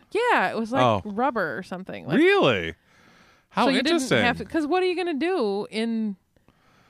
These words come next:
Speaker 2: Well,
Speaker 1: with
Speaker 2: you would
Speaker 1: your
Speaker 2: wear a
Speaker 1: wet
Speaker 2: change of
Speaker 1: clothes?
Speaker 2: clothes.
Speaker 1: Right, well,
Speaker 2: You know, you would
Speaker 1: what about the people who spontaneously decide to get baptized that day?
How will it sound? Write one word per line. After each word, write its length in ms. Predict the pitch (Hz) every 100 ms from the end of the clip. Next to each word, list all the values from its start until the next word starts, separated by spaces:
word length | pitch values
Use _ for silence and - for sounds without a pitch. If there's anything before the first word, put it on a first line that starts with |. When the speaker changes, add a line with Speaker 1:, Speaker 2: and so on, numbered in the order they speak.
| _ _ _
Speaker 2:
Well, 120 | 240 220
Speaker 1:
with 80 | 214
Speaker 2:
you 80 |
would 60 | 190
Speaker 1:
your 80 | 190
Speaker 2:
wear 100 | 196
a 40 |
Speaker 1:
wet 100 | 190
Speaker 2:
change 160 | 214 240
of 60 |
Speaker 1:
clothes? 120 | 247 214
Speaker 2:
clothes. 640 | 330 294 107 85 - - -
Speaker 1:
Right, 260 | 247 190 175
well, 460 | 190 175 180 196 - _ -
Speaker 2:
You 120 | 147
know, 160 | 139 127
you 180 | 135 151
would 180 | 147 190
Speaker 1:
what 140 | 277
about 200 | 320 285
the 60 | 254
people 260 | 285 247
who 120 | 226 254
spontaneously 880 | - 240 226 254 247 233 220 220
decide 300 | 208 202 208 202
to 40 |
get 140 | 180
baptized 520 | 185 220 240 185 185 185
that 160 | 185
day? 300 | - - 196